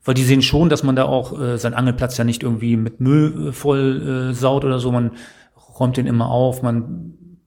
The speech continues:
nimmt immer mehr mit, als man eigentlich an Müll mitgebracht hat. Man räumt immer alles weg. Und man macht da auch tierisch viel, das sehen die auch tatsächlich, auch gerade so viele Hundehalter oder so,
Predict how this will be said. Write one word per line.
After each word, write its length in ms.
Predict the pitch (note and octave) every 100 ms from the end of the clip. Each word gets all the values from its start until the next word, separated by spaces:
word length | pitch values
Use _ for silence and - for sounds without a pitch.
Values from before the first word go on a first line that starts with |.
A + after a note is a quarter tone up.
| -
nimmt 200 | C3 C3+
immer 200 | C#3+ B2+
mehr 320 | C3+ D3 D3+
mit, 200 | C#3+ D3
als 220 | C#3+ C3
man 120 | C#3+ C3+
eigentlich 400 | C3+ B2 B2+ D3
an 140 | B2+
Müll 140 | C3 C#3
mitgebracht 400 | D3+ D3+ B2+ A#2
hat. 100 | A#2+
Man 220 | A#2+ A#2+
räumt 200 | C3 C3
immer 120 | C3
alles 220 | C3 B2 C3+
weg. 200 | D3 - - - - - - - _ -
Und 440 | B2 A#2+ A#2+ A#2
man 100 | A#2
macht 160 | B2 B2
da 60 |
auch 80 | B2+
tierisch 260 | - C#3+ -
viel, 120 | C3
das 120 | A#2
sehen 180 | C#3+ D#3+
die 120 | E3+
auch 260 | D#3 F3 -
tatsächlich, 540 | - - D#3 E3+ -
auch 160 | B2+ C3
gerade 240 | B2 B2
so 80 | A2+
viele 320 | - B2 B2
Hundehalter 560 | A#2+ D#3 C3 B2+ B2+ B2+
oder 160 | B2
so, 260 | A#2+ B2+ B2+